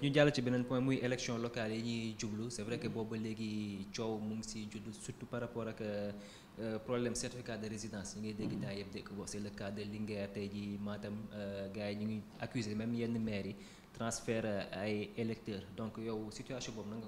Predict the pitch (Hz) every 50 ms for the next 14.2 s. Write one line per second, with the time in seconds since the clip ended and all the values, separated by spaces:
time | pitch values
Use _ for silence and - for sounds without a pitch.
0 | - 104 101 98 92 90 90 92 - 95 101 95 92 90 87 95 98 - - -
1 | - - 175 156 127 110 98 85 - 113 139 156 180 - - 190 - 202 170 147
2 | 135 143 135 123 127 123 120 123 131 131 120 - 117 110 - 113 107 - - 127
3 | 135 131 131 131 - - 120 - 107 95 82 82 - - - - - - 113 107
4 | - - - - - 110 135 143 143 143 147 139 156 151 147 151 151 147 143 147
5 | 143 135 135 - - - - - - - 165 156 147 147 147 139 156 143 135 135
6 | 123 139 117 117 117 123 120 117 113 113 110 107 98 92 98 - - - - -
7 | - - - - - - - - - - - 107 123 123 131 131 127 127 120 113
8 | - - - - - - - - - - - - - - - 113 117 131 135 135
9 | 135 135 135 139 139 143 139 151 156 147 143 143 135 139 139 139 135 131 139 147
10 | 143 - 135 143 139 139 131 123 110 107 - 113 107 101 101 104 - 131 127 123
11 | 117 117 107 98 104 101 92 85 78 - - - - - - - - - - -
12 | - - - - - - 120 127 135 120 117 - - 127 131 139 120 - - -
13 | - - - 135 139 139 127 147 156 151 151 160 165 160 156 180 - - - 175
14 | 175 170 156